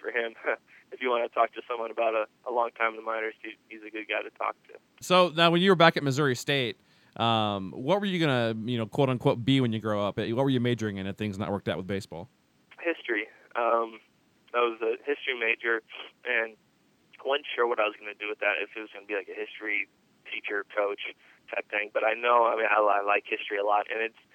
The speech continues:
Speaker 1: it's good. It's good for, um, an undergraduate just because, um, you can write a lot. You learn how to write. You learn how to research, and, and whatever meets your fancy after that, you can go to grad school and do,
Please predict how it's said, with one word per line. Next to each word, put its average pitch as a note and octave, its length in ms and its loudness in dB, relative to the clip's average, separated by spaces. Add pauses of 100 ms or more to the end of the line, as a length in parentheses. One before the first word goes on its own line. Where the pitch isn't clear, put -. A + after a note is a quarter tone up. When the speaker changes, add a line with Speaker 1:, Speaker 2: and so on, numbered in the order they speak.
(260)
Speaker 1:
it's - 240 -10
good. C3+ 260 2
It's - 280 -6
good D3 140 0 (120)
for, A#2 320 2
um, A2 240 -2
an G2 80 -2
undergraduate A2+ 880 -2
just - 120 -20
because, A#2 380 -4 (480)
um, G#2+ 320 0
you - 80 -12
can A2+ 160 -8
write G#2+ 240 4
a G#2+ 40 4
lot. G#2+ 220 6
You G#2+ 60 -8
learn A2 180 -4
how A#2 140 -4
to A2+ 80 -8
write. G#2 240 0
You D2 160 -16
learn G#2+ 80 -12
how G#2 80 -14
to G#2 160 -12
research, G2+ 560 -12
and, G#2 240 -6 (160)
and G#2 400 -8 (160)
whatever A2 540 0 (260)
meets A2 320 -10
your - 80 -16
fancy G#2 480 -2
after G2+ 260 -4
that, G2+ 220 0
you G#2 80 -16
can G2+ 80 -10
go - 20 -10
to F#2+ 60 -12
grad G2+ 320 -2
school G2+ 240 -10
and G2+ 80 -14 (800)
do, G#2 240 -4